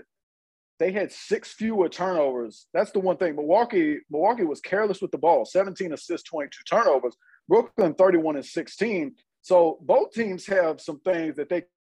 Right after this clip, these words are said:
can really feel good about, and both teams, obviously, some things they need to work on. But to me, the biggest part, the biggest part of the game is that Milwaukee's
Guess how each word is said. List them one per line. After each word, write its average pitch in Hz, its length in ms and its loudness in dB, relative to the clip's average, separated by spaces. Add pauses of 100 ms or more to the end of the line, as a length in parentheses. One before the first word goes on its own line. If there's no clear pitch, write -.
(320)
can 143 180 -10
really 170 220 2
feel 175 220 0
good 156 200 -2
about, 196 280 0 (400)
and 139 140 -8
both 180 240 4
teams, 175 260 -8
obviously, 175 440 -4
some 139 160 -16
things 165 260 -4
they 165 80 -6
need 156 140 -4
to 143 60 -2
work 196 260 0
on. 131 320 -2 (440)
But 127 220 -6
to 151 120 -6
me, 165 500 0 (540)
the 160 120 2
biggest 214 480 2
part, 156 360 4 (160)
the 165 100 -2
biggest 208 400 -2
part 247 240 2
of 180 80 -2
the - 20 -14
game 147 520 -4 (300)
is 151 180 -6
that 160 300 2 (200)
Milwaukee's 170 840 -2